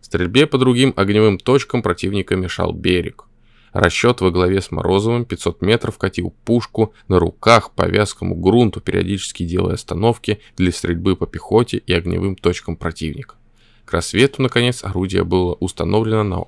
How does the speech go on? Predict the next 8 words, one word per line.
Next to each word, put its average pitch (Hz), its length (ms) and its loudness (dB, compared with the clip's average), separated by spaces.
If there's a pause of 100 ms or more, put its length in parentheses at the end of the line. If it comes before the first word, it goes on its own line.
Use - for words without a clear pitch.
очень 107 480 0
выгодной 90 460 -4
позиции, 104 520 -6
с - 80 -10
которой 90 320 -6
открывался 95 640 0
круговой 87 460 -2
обстрел. - 680 -6